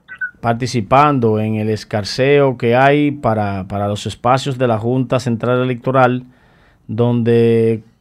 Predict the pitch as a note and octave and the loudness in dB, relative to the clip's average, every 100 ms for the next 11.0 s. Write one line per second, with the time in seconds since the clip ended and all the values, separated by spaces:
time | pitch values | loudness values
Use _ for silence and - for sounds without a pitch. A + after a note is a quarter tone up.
0 | _ - A#2+ A#2+ G2+ C3 D#3 E3+ D#3+ C#3+ | _ -2 0 0 0 2 2 2 0 0
1 | C3+ C3 B2+ A#2+ G2+ C3+ C#3+ D3 C#3+ C#3 | 2 2 2 0 0 0 4 6 6 6
2 | B2 B2+ A#2+ A#2 A#2+ A#2+ D3 C#3+ B2+ A#2 | 2 -2 -2 -2 0 4 4 2 -2 -2
3 | G#2+ - - _ _ - - - A#2 C#3 | -2 -8 -20 _ _ -8 -8 -2 0 2
4 | D3+ D3 C3+ B2 A2 C#3+ C#3+ B2 B2 C3 | 2 2 0 -2 0 0 0 0 0 2
5 | C3 B2+ B2 A#2+ C3+ C3+ C#3 A#2+ A2+ B2 | 2 0 0 0 0 0 -2 0 2 4
6 | C3+ B2+ A#2+ A2+ G#2 B2 B2+ A#2+ B2+ A#2+ | 4 4 2 0 -2 -2 -2 0 2 2
7 | A#2 A2+ G2+ C3 B2+ A#2 A2 G#2 F#2+ A#2 | 2 0 0 0 0 0 -2 -2 -2 0
8 | B2 A#2 A#2 A2+ A2 - _ _ _ _ | 2 2 2 2 0 -6 _ _ _ _
9 | _ _ _ _ _ A2+ B2 B2+ B2 A#2+ | _ _ _ _ _ 2 4 4 4 2
10 | B2+ B2+ A2+ D3 D3+ C#3+ B2+ A#2+ A2+ | 4 4 4 4 6 4 4 6 4